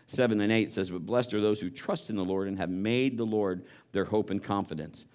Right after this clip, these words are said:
They're like trees planted along a riverbank whose roots reach deep into the water. Such trees are not bothered by the heat or worried by long months of drought. Their leaves stay green and they never stop producing fruit."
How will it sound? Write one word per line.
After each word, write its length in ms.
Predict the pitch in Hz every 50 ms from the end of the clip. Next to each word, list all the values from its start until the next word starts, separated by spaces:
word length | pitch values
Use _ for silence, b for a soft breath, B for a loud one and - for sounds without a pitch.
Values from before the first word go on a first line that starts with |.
| b b b b b
They're 120 | - 131 143
like 160 | 147 143 135
trees 300 | - - 185 185 165 -
planted 280 | - - 139 127 123 -
along 200 | 120 120 113 107
a 40 |
riverbank 520 | 107 113 120 110 110 98 95 90 90 90 -
whose 180 | 107 107 -
roots 320 | - 117 156 170 127 - -
reach 340 | 120 135 127 - - - -
deep 240 | - 139 160 151
into 200 | 104 101 90 95
the 80 | 85 85
water. 340 | 82 82 80 78 82 78 - B B B B B
Such 300 | - - 196 - - -
trees 280 | - - 175 165 139 135
are 40 |
not 240 | 135 135 123 92 90
bothered 400 | 90 117 123 135 131 113 107 95
by 120 | 95 104 98
the 100 | 90 85
heat 400 | - - - 156 139 113 92 87
or 100 | 90 90
worried 380 | 95 104 123 131 120 110 98
by 80 | 98 95
long 340 | 98 101 107 110 107 101 107
months 220 | 107 110 110 -
of 100 | 87 85
drought. 400 | 85 98 104 107 104 90 69 - - b b b b b b
Their 120 | 110 113
leaves 240 | 117 123 127 123 117
stay 180 | - - 120 107
green 320 | 98 107 117 123 127 127
and 140 | 120 107 101
they 80 | 98
never 260 | 95 95 101 98 107 110
stop 240 | - - 104 101
producing 440 | - - 98 95 95 95 - 87 92
fruit." 380 | - - 95 98 87 69 -